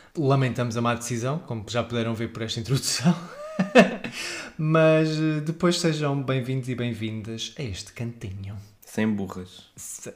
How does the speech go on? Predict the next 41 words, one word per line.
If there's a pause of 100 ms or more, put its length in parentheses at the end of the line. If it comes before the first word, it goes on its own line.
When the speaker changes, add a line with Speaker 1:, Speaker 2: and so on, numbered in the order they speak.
(340)
Speaker 1:
pronto, (120)
a
partir
de
agora
é
já
sem
burras,
já
não
vamos
mencionar
mais.
Speaker 2:
Não.
Speaker 1:
Não, (120)
pronto.
Speaker 2:
Não. (480)
Não,
e
também
não
íamos
fazer
uma
burra
para
aqui. (260)
Speaker 1:
Pois,
mas
eu
acho
que
até
vamos
por,
eh,
um,
por
caminhos
mais,